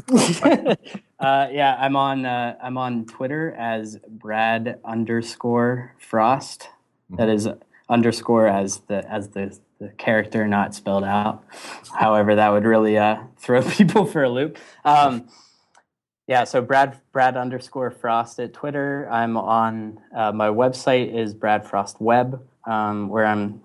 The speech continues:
Speaker 1: constantly talking about this stuff. Uh, uh, that's, that's pretty much it. I think those are the core channels. I think I tr-, I try to get more people on Twitter just because it's, it's a lot more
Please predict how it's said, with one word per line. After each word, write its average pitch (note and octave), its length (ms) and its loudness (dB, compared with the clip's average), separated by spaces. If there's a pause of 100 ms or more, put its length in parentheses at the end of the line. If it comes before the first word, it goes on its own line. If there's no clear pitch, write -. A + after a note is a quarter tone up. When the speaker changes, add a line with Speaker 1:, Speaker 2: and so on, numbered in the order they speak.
(160)
Speaker 1:
constantly G2+ 560 -4
talking G2+ 400 -2
about G#2 320 0
this G2+ 140 -4
stuff. - 560 -2 (100)
Uh, G#2 600 2 (1160)
uh, B3 540 -2 (180)
that's, A3 240 2 (140)
that's G3+ 180 2
pretty F#3+ 240 2
much C3+ 280 2
it. A2+ 200 -2
I B2+ 120 2
think C#3 180 -2
those C3 160 0
are B2 60 -4
the A2+ 120 -6
core A#2 240 -4
channels. A2+ 460 -4
I A#2+ 120 0
think B2 200 -2
I A#2 80 2
tr-, A#2 220 -10
I B2 80 -4
try C3 200 -2
to A#2+ 80 -2
get A2+ 220 -2
more A#2 160 -6
people A#2 320 -8
on A2 200 -2
Twitter A2 360 -4
just G#2+ 220 -12
because A2 440 -2
it's, G2+ 280 -8
it's - 180 -12
a A#2+ 60 0
lot A2 200 2
more G#2+ 200 -8